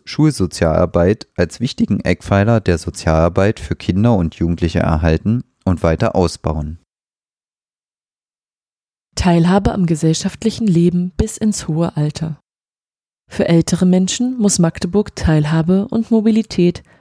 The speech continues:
Speaker 2: durch kurze Wege, Barrierefreiheit und Finanzierbarkeit für alle sichern. Es müssen Erholungsmöglichkeiten und Rückzugsorte,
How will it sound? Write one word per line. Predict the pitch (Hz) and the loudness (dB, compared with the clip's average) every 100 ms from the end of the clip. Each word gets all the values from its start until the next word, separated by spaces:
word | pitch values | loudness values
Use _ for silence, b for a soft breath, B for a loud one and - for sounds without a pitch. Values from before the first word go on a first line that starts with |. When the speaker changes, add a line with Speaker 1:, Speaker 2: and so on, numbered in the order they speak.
| b | b
Speaker 2:
durch | 160 - | -6 -2
kurze | 165 160 160 143 | -2 0 0 2
Wege, | 175 185 208 - _ _ - | 2 2 -2 -4 _ _ -4
Barrierefreiheit | 147 170 185 - 196 196 196 202 - b b b | 2 2 2 -2 0 2 2 0 -2 b b b
und | - 233 | -4 0
Finanzierbarkeit | 254 247 - 226 170 160 156 151 | 2 2 2 2 2 0 -2 -4
für | - - | -4 0
alle | 156 190 | 2 2
sichern. | 175 175 170 165 170 _ _ _ _ _ _ | 0 -2 -4 -8 -12 _ _ _ _ _ _
Es | - 165 | -4 2
müssen | 165 - | 2 2
Erholungsmöglichkeiten | 170 151 202 233 - 226 226 226 - 190 196 202 208 | 0 2 2 2 0 0 0 -2 0 2 2 -2 -2
und | 240 233 | -4 0
Rückzugsorte, | 208 208 - 175 - 160 156 151 151 | 0 -2 -6 -6 -2 -2 -2 -2 -4